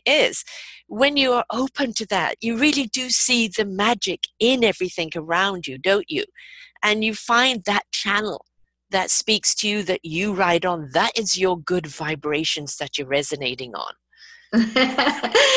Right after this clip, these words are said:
Speaker 2: Yeah, I love that. And it also makes me remember that I lived in synchronicity
Speaker 1: Mm-hmm.
Speaker 2: longer before, before I was this version of myself,
Speaker 1: Mm-hmm.
Speaker 2: who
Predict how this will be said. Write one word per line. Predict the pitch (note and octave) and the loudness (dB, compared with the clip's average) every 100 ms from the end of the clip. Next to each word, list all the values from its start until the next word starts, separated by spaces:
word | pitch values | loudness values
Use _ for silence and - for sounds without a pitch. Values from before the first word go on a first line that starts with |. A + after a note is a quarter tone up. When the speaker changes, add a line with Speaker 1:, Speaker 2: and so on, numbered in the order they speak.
| B4 A4+ | 4 2
Speaker 2:
Yeah, | D#4+ C#4+ | 4 6
I | C#4 | 6
love | C4 A#3 A#3 A#3+ | 6 8 6 6
that. | A#3+ G#3 G3 F#3+ | 4 6 6 4
And | A3 G3+ G3 | 2 2 4
it | G3 - - | 0 -2 2
also | G3 G3 A#3 A3 G3+ F#3+ - - | 2 4 4 6 6 2 -4 -12
makes | - F#3+ G3 - | 2 2 2 0
me | G#3 | 0
remember | G3 F#3+ F#3 G#3 C#4 C4+ | 2 2 4 4 6 6
that | G#3+ G3+ F#3+ | 6 4 4
I | G3+ B3+ D4+ | 4 6 4
lived | B3+ B3+ A#3 | 6 6 6
in | A3 G3+ | 4 4
synchronicity | F3+ - A3+ A3+ G#3 G3+ A3 C#4 - G#3+ F3 D#3+ D#3 E3+ - | 2 4 4 4 4 4 4 2 2 0 2 -2 -2 -6 -8
Speaker 1:
Mm-hmm. | F#3+ F#3+ G3+ G3+ E3+ E3 - _ _ - | -4 -2 -2 -4 -6 -10 -20 _ _ -6
Speaker 2:
longer | F#3 G3 G#3+ C4 E4 F4 B3 G3 F3+ F3+ F#3 - | 2 6 6 8 8 8 8 6 6 4 0 -6
before, | F#3 A#3 A3 - C4+ C4 A3 G3+ - _ _ | 2 4 4 4 8 10 8 4 -6 _ _
before | A3+ A3+ - C#4 D4+ C4+ A3+ - | 4 4 8 8 10 8 6 4
I | G#3+ A3+ A3 | 4 6 6
was | G3+ G3 F3+ | 6 2 2
this | - A#3 - | 2 2 2
version | F3+ A3 G#3+ F#3+ F#3 | 2 4 4 4 4
of | F3+ E3+ | 2 0
myself, | F#3+ G3+ G3 - G#3 A#3 G#3 F3 - | 2 2 2 -2 2 6 6 4 0
Speaker 1:
Mm-hmm. | - _ _ _ _ _ - B3+ | -12 _ _ _ _ _ 4 6
Speaker 2:
who | A3+ | 6